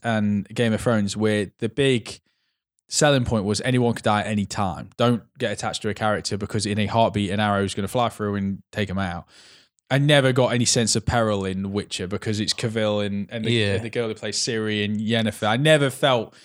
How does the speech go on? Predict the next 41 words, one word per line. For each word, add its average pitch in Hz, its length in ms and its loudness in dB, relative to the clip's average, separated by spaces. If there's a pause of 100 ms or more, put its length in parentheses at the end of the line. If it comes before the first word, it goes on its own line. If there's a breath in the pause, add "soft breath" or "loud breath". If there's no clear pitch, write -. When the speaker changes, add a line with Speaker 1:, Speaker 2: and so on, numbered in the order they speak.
(340 loud breath)
Speaker 1:
at 131 140 -2
any 131 220 2
point 107 380 -2
they, 107 240 0
they, 107 220 0
they're, 107 360 -2 (720)
they're 131 140 2
not 127 180 2
gonna 113 140 2
be 110 80 2
season 104 300 0
two. 87 220 -6 (300)
Speaker 2:
The 143 120 2
only 160 120 2
one 156 160 0
I 143 120 0
really 131 260 0
liked, 117 320 0
and 123 100 -6
the 139 40 2
one 147 140 4
I 131 60 4
thought 127 400 0
the - 60 -12
storyline 123 340 0
they 120 80 0
did 110 140 -10
brilliantly 107 280 -6
is 104 80 -8
in, 123 280 -10
I 127 100 -12
think 269 240 -6
it's - 80 -4
the 202 100 -6
third 202 640 0 (420)
episode, 147 300 0
might 143 160 0
be 147 60 -4
the 127 60 -6
second 135 420 -2
one, 101 200 -4